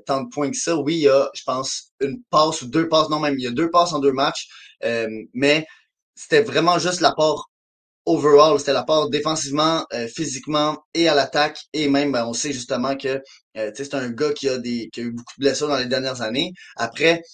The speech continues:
est-ce qu'on peut dire que c'est un joueur qui est à risque de blessure ? Euh, je pense pas parce que la, la, tu sais, en, dans le championnat mondial junior, quand il s'était blessé, c'était un coup à la main niaiseux. Après, il y a eu, euh, tu sais, d'autres blessures qui ont pas été liées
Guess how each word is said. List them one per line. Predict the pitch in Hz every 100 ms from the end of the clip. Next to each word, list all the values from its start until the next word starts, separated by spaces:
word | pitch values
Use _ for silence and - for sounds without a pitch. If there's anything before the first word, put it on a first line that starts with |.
| - _ _
est-ce | 135 139
qu'on | 180 175
peut | 156
dire | 143 165
que | 156
c'est | 135 131
un | 131
joueur | 123 143 143
qui | 143 139
est | 135
à | 120
risque | - 156 -
de | 139
blessure ? | 127 120 110 160 156 - _ _ -
Euh, | 113 107
je | -
pense | 175 165 -
pas | 202
parce | 139 120 -
que | - 165 160
la, | 139 123
la, | 123 120 110 -
tu | 165
sais, | 156 - _ _
en, | 131 127 120
dans | 120
le | 120 117 113 110 107
championnat | 135 143 147
mondial | 151 143 156
junior, | 135 139 147 139 -
quand | 127
il |
s'était | - 139
blessé, | 127 - 143
c'était | - 135
un | 120
coup | 117 156
à | 156
la | 131
main | 135 131
niaiseux. | 135 131 120 135 131
Après, | 117 - 139
il |
y | 135
a |
eu, | 139 139
euh, | 123 117
tu | 117 113 - - -
sais, | 143
d'autres | 139 156
blessures | 147 143 185
qui | 156
ont | 123
pas | 190
été | 190 147
liées | 131 147 180